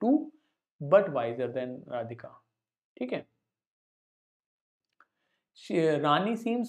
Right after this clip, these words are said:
more intelligent than सुनीता।" ठीक है, तो more intelligent than सुनीता करेक्ट है। रा-, लेकिन आप ध्यान दीजिए कि अगर एक ही व्यक्ति की दो क्वालिटीज को कंपेयर करना हो,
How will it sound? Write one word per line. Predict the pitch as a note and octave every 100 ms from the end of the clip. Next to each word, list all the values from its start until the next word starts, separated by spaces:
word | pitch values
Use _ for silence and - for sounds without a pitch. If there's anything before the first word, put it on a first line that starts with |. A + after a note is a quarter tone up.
| D#3+
more | C#3+ F3
intelligent | G3+ G3 F3 F#3 F3 A3+ B3+ C#3
than | B2+ D3+
सुनीता।" | D#3 D3+ C#3+ C#3 C#3+ C#3+ - _ _ _
ठीक | - F3+
है, | G3+ - _ _ -
तो |
more | C#3+ C3+ D#3+ F3 E3
intelligent | E3+ E3+ F#3 F#3+
than | C#3+ C#3
सुनीता | C#3+ D3 C#3+ D3+
करेक्ट | - A2+ B2+ -
है। | C3+ - _ _ _ _ _ -
रा-, | C#3 -
लेकिन | E3 E3+ B3+
आप | B3+ A3+
ध्यान | E3 E3 C#3+
दीजिए | A2+ B2+
कि | F#3+ - -
अगर | D#3+ D#3+ F#3+ A3+ - -
एक | D#3+ D#3
ही | D#3+ F#3 A#3
व्यक्ति | E3+ C3 - -
की | F#3+ C#3+ D3 G3+ - _ _ -
दो | C3 G3 B3+
क्वालिटीज | A#3+ E3+ D3+ D3+ F#3+ G#3
को | G#3 D#3
कंपेयर | B2+ A#2 A#2 G#2+
करना | - A2 G#2
हो, | G2 -